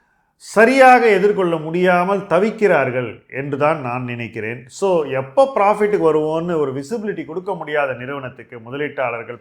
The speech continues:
பணத்தை கொடுக்க தயங்குவார்கள், விரும்ப மாட்டார்கள் என்ற ஒரு சூழல் நிச்சயமாக இப்போது நிலவுகிறது. இந்த சூழ்நிலையில பணத்தை ரெய்ஸ் பண்ணலன்னா நிறுவனம் என்ன பண்ணுவாங்க? இருக்கிற பணத்தை வச்சு எப்படி ஓட்டுறது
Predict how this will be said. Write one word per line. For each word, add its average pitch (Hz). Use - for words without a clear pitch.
பணத்தை 190
கொடுக்க 139
தயங்குவார்கள், 135
விரும்ப 165
மாட்டார்கள் 120
என்ற 156
ஒரு 127
சூழல் 214
நிச்சயமாக 160
இப்போது 139
நிலவுகிறது. 123
இந்த 165
சூழ்நிலையில 165
பணத்தை 240
ரெய்ஸ் 185
பண்ணலன்னா 165
நிறுவனம் 160
என்ன 175
பண்ணுவாங்க? 123
இருக்கிற 277
பணத்தை 208
வச்சு 180
எப்படி 190
ஓட்டுறது 135